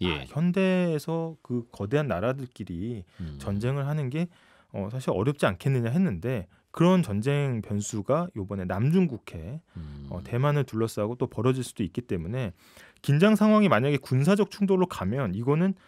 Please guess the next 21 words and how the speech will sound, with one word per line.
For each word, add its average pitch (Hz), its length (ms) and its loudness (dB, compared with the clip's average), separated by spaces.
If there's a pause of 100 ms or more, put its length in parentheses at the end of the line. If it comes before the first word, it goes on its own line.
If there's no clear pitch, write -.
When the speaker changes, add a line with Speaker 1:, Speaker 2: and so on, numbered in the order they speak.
(340)
Speaker 2:
뭐 107 160 0
예측이라는 214 580 4
게 202 100 2
그 127 200 2
의미가 120 300 2
없습니다. 85 580 -8
그래서 90 340 -4
Speaker 1:
음. 87 80 -6
Speaker 2:
이때는 117 480 -4
거의 104 240 -4
뭐 90 320 -4
혼란한 170 300 2
상황으로 151 400 -2
갈 95 140 -12
수밖에 110 340 -8
없고 123 360 -8 (520)
다만 143 400 2
이제 127 100 0
중국이 135 420 -2
오는 110 220 0
삼월에 170 560 0